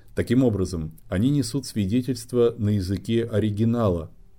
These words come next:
древнейшие более чем на тысячу лет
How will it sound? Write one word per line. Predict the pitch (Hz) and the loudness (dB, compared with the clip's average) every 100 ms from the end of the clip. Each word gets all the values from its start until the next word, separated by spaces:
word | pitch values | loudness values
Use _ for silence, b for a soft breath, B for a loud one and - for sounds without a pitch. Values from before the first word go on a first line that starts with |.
| b b b - | b b b -4
древнейшие | 107 127 131 147 135 107 - 87 82 - | 2 4 4 4 2 2 0 0 -2 -4
более | 92 131 143 135 | 2 4 4 2
чем | 123 123 | 0 0
на | 110 110 | 2 2
тысячу | 113 - 87 - 87 | 0 -4 -6 -4 0
лет | 113 135 | 0 0